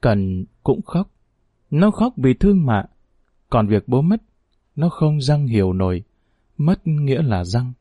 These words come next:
mà tại dang lại mất. Với nó chưa hề có một ý niệm rõ ràng về sự tang tóc, cô đơn, chết chóc. Nó càng ngơ ngác thì Thảo càng thắt ruột, thắt lòng.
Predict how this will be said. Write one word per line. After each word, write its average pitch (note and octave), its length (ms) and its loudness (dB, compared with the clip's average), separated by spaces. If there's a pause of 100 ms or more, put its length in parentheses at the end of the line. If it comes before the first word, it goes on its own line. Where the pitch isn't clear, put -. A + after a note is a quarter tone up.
(400)
mà C3 120 0
tại B2+ 280 0
dang F3 260 0
lại G#2+ 220 0
mất. C3+ 180 0 (640)
Với C3+ 180 2
nó F3 260 0
chưa G3 180 4
hề A2 300 2
có G3+ 140 -2
một C3+ 140 0
ý D3 140 0
niệm B2 280 2
rõ A2+ 160 0 (100)
ràng G2 360 0
về G2+ 160 2
sự - 340 -4
tang D3+ 300 0
tóc, G#3 160 0 (360)
cô B2+ 260 2
đơn, A#2+ 280 0 (300)
chết C#3+ 140 2 (140)
chóc. C#3+ 260 -4 (680)
Nó G#3+ 120 2
càng B2 260 0
ngơ F#3 200 4
ngác G#3 340 0
thì A2 120 2
Thảo G#2 240 0
càng G#2 280 -2
thắt - 320 -4
ruột, G2 260 -2 (300)
thắt A3 240 2
lòng. G2+ 400 -2